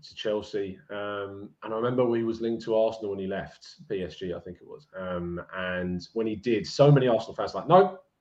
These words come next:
don't, don't want anyone, you know, thirty-five years of age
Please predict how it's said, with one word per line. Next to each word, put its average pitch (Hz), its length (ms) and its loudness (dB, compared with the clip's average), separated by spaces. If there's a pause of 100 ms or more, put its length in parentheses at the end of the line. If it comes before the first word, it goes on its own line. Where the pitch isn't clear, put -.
(240)
don't, 143 280 4
don't 147 220 10
want 143 160 6
anyone, 135 500 4
you 139 60 0
know, 127 300 2
thirty-five 135 600 6
years 135 200 0
of 131 80 -2
age 135 360 6